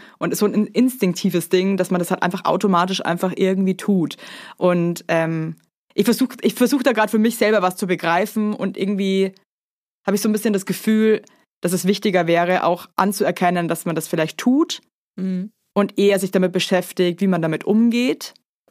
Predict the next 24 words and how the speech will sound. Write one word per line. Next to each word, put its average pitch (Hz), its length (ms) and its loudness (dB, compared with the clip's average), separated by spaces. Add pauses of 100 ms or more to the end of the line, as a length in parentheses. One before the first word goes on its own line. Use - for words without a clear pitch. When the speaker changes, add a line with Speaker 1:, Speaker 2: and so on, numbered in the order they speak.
Speaker 2:
Richtig, 180 340 -10
Speaker 1:
als 185 340 2
Speaker 2:
ja. - 20 -10
Speaker 1:
sich 185 140 -2
so 196 60 0
unter 190 180 2
Druck 202 280 -2
zu 202 80 0
setzen, 175 300 0
die 180 40 0
ganze 170 200 0
Zeit - 60 -2
nur 170 100 -4
zu 170 100 -6
sagen, 160 280 0
"Ich 160 140 -8
judge 175 240 2
nicht", 160 140 0
weil 156 180 0
am, 165 160 -2
am - 180 -2
Ende 170 200 0
judgt - 320 -2
jeder. 143 360 0